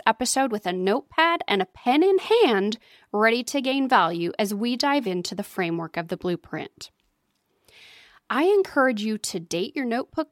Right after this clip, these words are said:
page and take inventory for a moment and ask yourself, what kind of leader are you currently?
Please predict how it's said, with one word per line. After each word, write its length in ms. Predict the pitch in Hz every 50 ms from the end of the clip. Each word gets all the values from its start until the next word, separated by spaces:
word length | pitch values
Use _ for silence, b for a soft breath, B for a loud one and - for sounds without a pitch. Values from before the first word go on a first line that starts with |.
| _ _
page 520 | - - 277 269 269 277 277 277 - - - - -
and 120 | 185 185 196
take 240 | - 220 220 - -
inventory 600 | 226 254 269 277 294 285 285 - - 240 240 240
for 220 | 240 - - 240
a 80 | 240 240
moment 340 | 226 196 170 160 170 - - _ -
and 140 | 202 202 - _
ask 440 | - - 277 330 - - - - -
yourself, 520 | 302 294 - - - 165 147 - - - - _ _ _ _ _ _ _ _ _ _ _ _ _
what 400 | - 185 190 202 277 381 - _
kind 320 | - - 320 320 311 302 330
of 100 | 277 254
leader 400 | 240 240 240 233 240 247 240 - -
are 140 | 180 190 185
you 180 | 190 196 208 202
currently? 640 | - - - 190 170 165 - - - 135 131 -